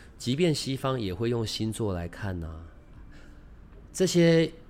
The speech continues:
遥远的星星，在古代的看法里面，跟我们每一个人一生的祸福或者遭遇，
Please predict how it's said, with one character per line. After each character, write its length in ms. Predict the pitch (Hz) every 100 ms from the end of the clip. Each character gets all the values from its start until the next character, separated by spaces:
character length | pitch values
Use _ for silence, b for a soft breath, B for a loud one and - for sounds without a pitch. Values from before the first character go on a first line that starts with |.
| -
遥 260 | 117 117 135
远 300 | 139 101 92
的 520 | 95 90 90 85 82
星 320 | - - 113
星， 400 | 117 107 107 107 110 - B B B B B B -
在 600 | - 131 117 104 98 95
古 200 | 92 87
代 200 | 87 117
的 100 | 92
看 240 | - - 104
法 220 | 92 92
里 160 | 87
面， 280 | 82 95 87 85 B B B -
跟 180 | - 165
我 140 | 143 95
们 180 | 95
每 380 | 95 98 98 87 -
一 100 | 117
个 240 | - 117
人 480 | 95 87 87 82 87 B B B -
一 80 | 139
生 420 | 127 - 117 117
的 140 | 104 92
祸 380 | - 147 123 95
福 380 | - 85 85
或 200 | 90 120
者 200 | 101 85
遭 440 | 78 - 113 117 120
遇， 220 | 131 117